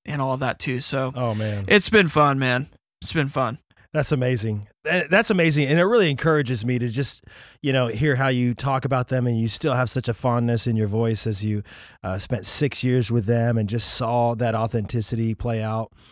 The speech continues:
Speaker 2: And, uh, I mean, dude, I'm, I would be lying if I didn't say that, like, listening to Shane and Shane in college made me wanna be a worship leader at some
Speaker 1: Yeah.
Speaker 2: point. So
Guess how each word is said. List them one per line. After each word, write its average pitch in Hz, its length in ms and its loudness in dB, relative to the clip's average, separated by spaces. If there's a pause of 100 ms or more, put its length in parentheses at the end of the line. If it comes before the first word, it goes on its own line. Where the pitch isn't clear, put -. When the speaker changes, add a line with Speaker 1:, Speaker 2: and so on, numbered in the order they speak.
(260)
Speaker 2:
And, 107 240 0
uh, 107 220 0
I 120 60 0
mean, 127 160 2
dude, 120 220 4
I'm, 131 180 2
I 135 160 4
would 139 160 4
be 139 120 4
lying 135 340 4
if 117 80 0
I 123 80 4
didn't 117 220 -2
say 131 180 2
that, 117 220 0
like, 110 260 0
listening 131 400 2
to 120 80 0
Shane 127 220 0
and 120 100 0
Shane 123 180 0
in 113 100 0
college 117 360 -2
made 113 180 0
me 110 120 0
wanna 107 240 0
be 110 100 -2
a 107 80 0
worship 107 380 -2
leader 104 260 -2
at 98 120 -8
some 107 180 -4
Speaker 1:
Yeah. 160 220 4
Speaker 2:
point. 92 180 -12
So 101 280 -2